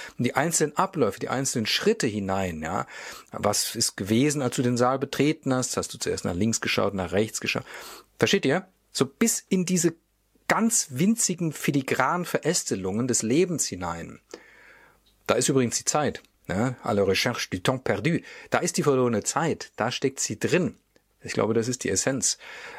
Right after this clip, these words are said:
ähm, dieses Proustschen Megawerkes. Die Zeit, die uns ja so durchrauscht, das ist vielleicht sogar eine Anknüpfung an den Anfang, es rauscht alles so durch, äh, sie steckt drin,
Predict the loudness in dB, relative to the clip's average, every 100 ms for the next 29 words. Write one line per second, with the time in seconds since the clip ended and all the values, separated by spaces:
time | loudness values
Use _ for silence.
0 | -2 0 2 0 0 -4 -4 0 0 0
1 | -4 -2 2 2 0 -2 0 2 2 2
2 | 0 -4 -6 -2 -2 -2 -4 _ _ _
3 | _ -20 _ -20 -20 -18 -16 -16 -8 -2
4 | 0 2 2 2 0 2 2 0 2 2
5 | 2 -2 2 4 2 0 -6 -12 _ _
6 | _ -6 -4 -2 0 0 0 -2 -2 -2
7 | -4 -2 -6 -4 -4 -2 0 -2 -2 -6
8 | -6 -12 -18 -18 -16 -2 2 2 2 2
9 | 2 0 2 4 4 0 -6 _ -20 -20
10 | -20 -10 0 2 2 2 0 2 0 -2
11 | -8 -8 _ _ _ _ -4 0 0 -2
12 | -6